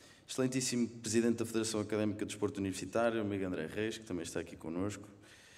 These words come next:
caros colegas e amigos, prezados professores e trabalhadores,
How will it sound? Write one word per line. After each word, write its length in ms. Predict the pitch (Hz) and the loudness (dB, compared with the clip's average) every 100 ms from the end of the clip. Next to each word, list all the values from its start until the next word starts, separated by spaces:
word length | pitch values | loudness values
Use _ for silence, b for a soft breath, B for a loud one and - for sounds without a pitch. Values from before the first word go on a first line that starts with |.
| B B | B B
caros 240 | - 139 - | 0 2 2
colegas 420 | - 131 120 110 | 4 6 6 6
e 80 | 110 | 6
amigos, 520 | 98 127 131 - - - - B B B | 6 4 2 -2 -10 -14 -20 B B B
prezados 300 | 107 117 113 | 2 4 4
professores 480 | - 98 - 135 120 | 2 -4 2 2 2
e 60 | 107 | 2
trabalhadores, 880 | 107 95 92 95 120 - - - | 2 4 4 4 4 2 -6 -10